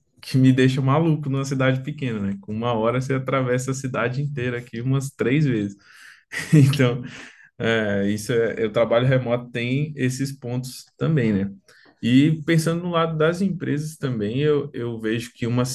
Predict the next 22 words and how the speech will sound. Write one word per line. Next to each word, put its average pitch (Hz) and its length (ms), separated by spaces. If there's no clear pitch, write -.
uma 120 200
empresa 117 480
de 104 160
São 127 280
Paulo, 110 300
por 113 100
exemplo, 104 360
que 113 180
abre 117 580
o - 80
seu - 160
trabalho 107 360
remoto, 113 420
ela 110 180
pode 117 240
contar 127 420
com 156 140
talentos 143 600
do 170 140
mundo 151 240
inteiro, 131 420
né? - 80